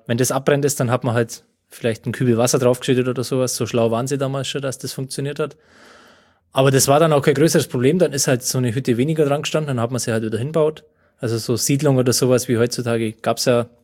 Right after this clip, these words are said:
damals jetzt noch nicht so unglaublich. Also das hat sich da alles ein bisschen in Grenzen gehalten.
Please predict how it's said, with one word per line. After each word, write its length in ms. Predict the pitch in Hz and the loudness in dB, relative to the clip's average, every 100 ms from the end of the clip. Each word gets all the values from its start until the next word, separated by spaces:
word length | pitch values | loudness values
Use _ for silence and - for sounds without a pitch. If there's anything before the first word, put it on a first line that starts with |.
| - | -4
damals 360 | 113 117 110 | -2 0 -2
jetzt 360 | 117 107 - - | -4 -4 -8 -6
noch 80 | 110 | -6
nicht 160 | 110 | -6
so 720 | - - - - 117 131 143 | -6 -6 -6 -4 0 2 2
unglaublich. 800 | 151 151 139 131 139 147 139 - _ _ _ _ _ _ _ _ | 0 -2 0 2 2 0 -4 -8 _ _ _ _ _ _ _ _
Also 180 | 120 123 | -6 -2
das 80 | 123 | 2
hat 160 | 131 135 | 0 0
sich 80 | |
da 120 | 123 120 | 0 0
alles 180 | 123 | 0
ein 40 | 120 | -2
bisschen 200 | 127 120 | -2 -2
in 80 | 113 | -2
Grenzen 320 | 131 156 156 | -2 -2 -2
gehalten. 340 | 131 135 131 | 0 0 -2